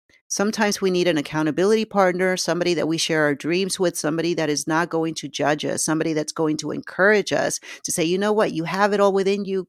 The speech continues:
Go for it. Don't wait any longer and take action."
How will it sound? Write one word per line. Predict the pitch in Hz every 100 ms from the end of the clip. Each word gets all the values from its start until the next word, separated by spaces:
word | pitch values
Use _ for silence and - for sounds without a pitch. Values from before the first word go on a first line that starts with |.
| -
Go | 156 214
for | 226 180 151
it. | 151 -
Don't | 185 196
wait | 196 208 196
any | 185 165
longer | 165 165 165 160 170 - - -
and | 151 160
take | - 156 151 151 165 -
action." | 151 151 - - 135 135